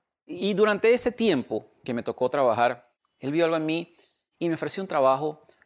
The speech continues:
como digitalizador de documentos. Y él, me recuerdo que me dijo, me dijo, "No es mucho lo que te puedo ofrecer". Y él lo dijo así con aquella vergüenza, como que,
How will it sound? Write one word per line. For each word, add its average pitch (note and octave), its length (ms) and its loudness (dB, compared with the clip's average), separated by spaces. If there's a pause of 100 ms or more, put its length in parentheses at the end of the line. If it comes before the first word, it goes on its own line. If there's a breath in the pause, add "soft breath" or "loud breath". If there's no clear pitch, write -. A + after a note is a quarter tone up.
como B2+ 280 -6
digitalizador G2+ 640 -8
de A#2+ 60 -2
documentos. - 720 -10 (420)
Y - 60 -10
él, A2+ 140 -6
me G2+ 80 -8
recuerdo C3 320 -2
que C3+ 60 -2
me F#2+ 100 -6
dijo, G2+ 240 -8 (760 loud breath)
me G2 80 -12
dijo, G2+ 240 -14 (240)
"No G#3 120 2
es A3+ 100 2
mucho A3 520 2
lo F3+ 140 0
que B2 100 -4
te A2 120 -6
puedo B2+ 220 -2
ofrecer". G#2+ 600 -2 (220)
Y G#2+ 100 -6
él G#2 80 -2
lo B2+ 60 0
dijo C#3 140 -2
así C#3 160 -8
con C3+ 140 -8
aquella A2 240 -8
vergüenza, G2+ 480 -6
como G2+ 200 -12
que, F2 180 -12